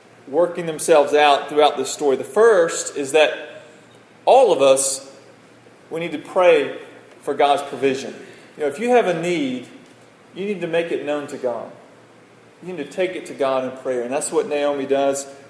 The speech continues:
for her daughters-in-law. And we have, we all have both these temporal needs, needs that you need today, food, water, shelter, pay the bills, you know.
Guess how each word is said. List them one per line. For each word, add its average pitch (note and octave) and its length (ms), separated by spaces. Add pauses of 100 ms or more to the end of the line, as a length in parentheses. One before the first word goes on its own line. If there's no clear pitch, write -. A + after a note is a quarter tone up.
(120)
for C3+ 100
her C3 140
daughters-in-law. B2 800 (1800)
And D3+ 100
we F#3 160
have, F3+ 420 (760)
we D#3 120
all G3 200
have D3 240
both D3 480
these C3+ 200
temporal G3 460
needs, A#2 540 (260)
needs E3+ 240
that E3 180
you F3+ 60
need E3+ 200
today, C#3 520
food, F#3+ 760
water, F3 460
shelter, F3+ 560 (280)
pay F#3+ 220
the F3 120
bills, F#3 580
you F3+ 80
know. D#3 260